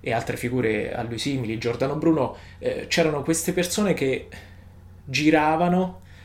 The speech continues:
eh, anche, pensiamo anche ai missionari, per esempio, del mondo cristiano, queste persone che giravano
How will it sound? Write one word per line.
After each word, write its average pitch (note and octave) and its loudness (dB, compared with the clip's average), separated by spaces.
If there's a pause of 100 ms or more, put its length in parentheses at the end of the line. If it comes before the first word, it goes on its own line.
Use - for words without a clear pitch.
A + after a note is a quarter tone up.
(160)
eh, A2 -4
anche, A2+ -2
pensiamo A#2 -4
anche B2 -4
ai A2 -2
missionari, A#2+ -2
per G#2 -6
esempio, G#2+ -8
del G#2 -8
mondo A2+ -8
cristiano, D3+ -2 (220)
queste - 0
persone F3 2
che C3+ 0
giravano F#3 2